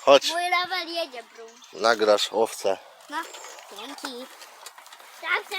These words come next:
Speaker 2: mogę na ciebie liczyć.
Speaker 1: <laughs> Tutaj zobaczymy, może ta ogrodzenie zrobię. Zobaczę, czy się dogadam z sąsiadem o tą siatkę. I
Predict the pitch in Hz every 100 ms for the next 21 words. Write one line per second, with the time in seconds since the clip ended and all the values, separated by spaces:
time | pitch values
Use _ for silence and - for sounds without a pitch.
0 | 403 403 339 381 381 370 381 - 392 381
1 | 381 - - - - - - 120 - 117
2 | 101 - - - - - - - - -
3 | - - - 113 98 98 98 98 - 101
4 | 95 98 98 - 95 - - - - -
5 | - - - - - 98 101 110 117 107
6 | 104 98 117 107 104 - - - - -
7 | - - - - - 98 101 - 98 104
8 | 95 104 104 101 95 - - 101 92 92
9 | 95 - - - 208 - - - - -
10 | - - - - - - - 95